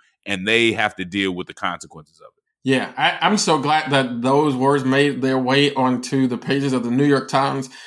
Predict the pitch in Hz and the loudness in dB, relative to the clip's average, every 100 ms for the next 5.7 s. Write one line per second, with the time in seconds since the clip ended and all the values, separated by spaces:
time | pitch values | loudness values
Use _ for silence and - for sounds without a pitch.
0 | - 143 127 143 143 147 196 165 143 131 | -6 0 2 2 0 2 2 2 0 0
1 | 147 135 127 127 135 131 127 127 123 120 | 0 0 -2 -2 -2 -2 -4 -2 -4 -4
2 | - _ _ 139 139 135 131 170 175 156 | -10 _ _ 0 2 4 4 4 2 2
3 | 139 127 123 - 147 139 - 135 117 123 | 4 2 0 0 2 2 2 2 2 2
4 | 120 113 143 165 170 151 151 139 123 - | 0 2 2 4 2 2 2 4 2 -2
5 | 117 131 135 139 127 120 | -2 2 2 2 0 0